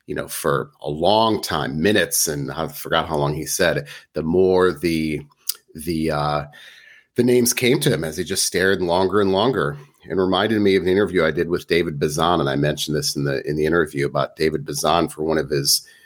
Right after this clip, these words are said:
albums, he would drive around, uh, his old childhood neighborhood, and as he drove around and he remembered things, as he saw things, and, and that brought up more memories. So the, the very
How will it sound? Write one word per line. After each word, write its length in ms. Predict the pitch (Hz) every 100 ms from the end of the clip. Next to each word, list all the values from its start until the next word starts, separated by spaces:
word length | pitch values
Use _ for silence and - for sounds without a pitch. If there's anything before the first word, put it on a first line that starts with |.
| _ -
albums, 480 | 85 95 82 73 -
he 120 | 80
would 180 | 80 73
drive 540 | 78 76 78 82 80
around, 720 | 80 78 78 80 73 71 - - _ - _ -
uh, 160 | 71 73
his 200 | 76 78
old 220 | 85 82
childhood 760 | - - 80 85 85 71 87
neighborhood, 520 | 80 80 87 82 76 73
and 100 | 73
as 140 | 73
he 100 | 76
drove 420 | - 76 80 80
around 600 | 80 78 80 82 71 71 - - -
and 100 | 80
he 60 | 80
remembered 580 | 78 78 80 90 80 -
things, 460 | 76 73 69 -
as 160 | 80 78
he 160 | 76 71
saw 360 | - - 90 95
things, 460 | - 78 69 69 -
and, 240 | 71 71 - - _ _
and 100 | 76
that 400 | 87 - - -
brought 280 | 82 85 87
up 80 | 85
more 160 | 90
memories. 520 | 85 87 90 71 69
So 120 | - 98
the, 240 | 107 123
the 120 | 123
very 280 | 135 185